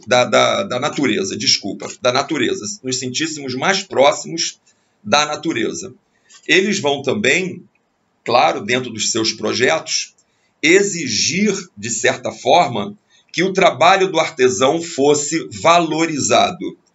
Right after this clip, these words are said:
Nós podemos ver aí, eh, um, um princípio, e era um princípio bastante marcante, dos ideais socialistas nesses artistas. Porque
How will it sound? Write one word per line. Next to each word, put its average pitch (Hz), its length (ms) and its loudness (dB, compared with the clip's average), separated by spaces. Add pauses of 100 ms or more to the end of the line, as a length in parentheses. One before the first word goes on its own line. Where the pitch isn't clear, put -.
(420)
Nós 131 160 0
podemos 135 500 0
ver 113 200 0
aí, 120 420 -2 (640)
eh, 117 260 0
um, 120 360 -2
um 113 60 -10
princípio, 131 960 -4
e 92 340 -4
era 117 120 0
um 127 80 -4
princípio 107 480 -6
bastante 139 640 -2
marcante, 131 760 -2 (360)
dos 139 300 -2
ideais 131 420 2 (120)
socialistas 156 1400 0 (180)
nesses 131 420 0
artistas. - 840 -2 (520)
Porque 127 640 2